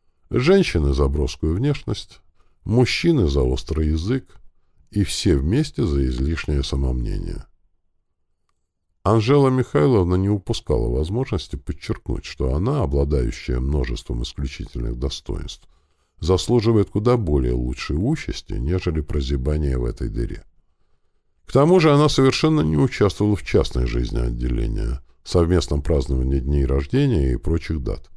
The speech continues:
Гордость не позволяла. "Слышали про томографию?" спросила Данилова Таня.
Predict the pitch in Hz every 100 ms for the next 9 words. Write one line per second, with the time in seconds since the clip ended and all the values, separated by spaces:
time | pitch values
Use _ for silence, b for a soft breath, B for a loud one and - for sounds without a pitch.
0 | - - - - - _ _ _ _ _
1 | - 95 113 82 62 - - 60 57 57
2 | 58 57 53 52 50 50 - - - _
3 | _ _ _ _ _ _ _ _ _ _
4 | _ _ - - 175 190 160 - 82 82
5 | 80 78 71 - 57 55 - - - -
6 | - - - 78 - 113 113 76 67 69
7 | 69 71 69 - 52 50